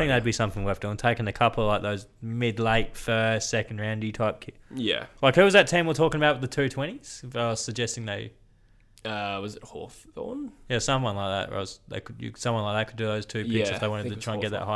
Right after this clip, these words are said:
Speaker 2: high-end talent. Yeah, it was Hawthorn 'cause I thought they needed more high-end kids.
Speaker 1: Right.
Speaker 2: So, yeah,
Speaker 1: Yeah.
Speaker 2: you could do something like that.
Speaker 1: Like a nine for a twenty-one and twenty-five
Speaker 2: Yeah.
Speaker 1: or something, yeah.
Speaker 2: Which could work for Saint Kilda 'cause, as you reckon, that second round group's pretty good.
Speaker 1: Yeah.
Speaker 2: Pretty even, so you can have a couple of dips of that pie.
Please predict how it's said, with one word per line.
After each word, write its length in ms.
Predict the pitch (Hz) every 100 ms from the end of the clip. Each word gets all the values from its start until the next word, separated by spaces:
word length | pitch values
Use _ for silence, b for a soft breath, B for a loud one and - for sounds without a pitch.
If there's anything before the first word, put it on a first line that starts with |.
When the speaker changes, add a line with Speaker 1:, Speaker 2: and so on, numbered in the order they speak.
| 104
Speaker 2:
high-end 180 | 104 104
talent. 240 | 110 110
Yeah, 200 | 131 104
it 80 | 101
was 160 | 107
Hawthorn 360 | 98 101 110 107
'cause 80 | -
I 40 | 101
thought 160 | 95
they 120 | 92
needed 240 | 98 98 98
more 160 | 95
high-end 420 | 98 95 101 101 117
kids. 120 | 131
Speaker 1:
Right. 320 | 123 101 - - b b b b -
Speaker 2:
So, 100 | 120
yeah, 60 |
Speaker 1:
Yeah. 40 | 110
Speaker 2:
you 40 |
could 100 | 107
do 120 | 120 120
something 280 | 123 104
like 220 | 104 92 -
that. 120 | - - -
Speaker 1:
Like 100 | 120
a 60 | 131
nine 300 | 113 113 117
for 160 | 113 110
a 40 |
twenty-one 640 | 107 - - 107 101 101
and 100 | 101
twenty-five 380 | 107 98 - -
Speaker 2:
Yeah. 80 | 110
Speaker 1:
or 80 | 110
something, 240 | - -
yeah. 240 | - - - - - -
Speaker 2:
Which 220 | 117 -
could 160 | 123 117
work 180 | 117
for 60 | -
Saint 200 | - 110
Kilda 220 | 117 117
'cause, 240 | 113 101 - -
as 220 | - 110
you 100 | 110 113
reckon, 300 | 110 101 107
that 240 | 101 -
second 580 | - 120 104 107 104 101
round 260 | 107 104
group's 280 | 107 107 -
pretty 200 | - 104
good. 280 | 101 101 98 -
Speaker 1:
Yeah. 400 | 120 120 110 101
Speaker 2:
Pretty 160 | 110 101
even, 300 | 101 107 107
so 120 | 107
you 100 | 101
can 160 | 104
have 140 | 104 101
a 40 |
couple 240 | 98 101 95
of 80 |
dips 180 | 107 104
of 60 | 104
that 180 | 107 -
pie. 320 | 107 110